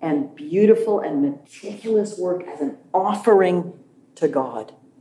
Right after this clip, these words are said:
And that stopped me and set me back on my heels. And I re-looked at presence, right? Each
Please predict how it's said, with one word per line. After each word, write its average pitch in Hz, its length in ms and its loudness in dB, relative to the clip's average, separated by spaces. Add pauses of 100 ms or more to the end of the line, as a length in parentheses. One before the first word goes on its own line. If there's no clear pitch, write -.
(680)
And 170 160 6
that 214 260 2
stopped - 440 2
me 160 120 0
and 147 140 0
set - 240 0
me 139 80 -4
back 131 380 -8
on 143 100 2
my 143 120 0
heels. 143 640 -2 (520)
And 139 160 -2
I 143 80 4
re-looked 165 1120 6
at - 260 0
presence, - 840 -2 (240)
right? 170 340 -6 (500)
Each 226 480 4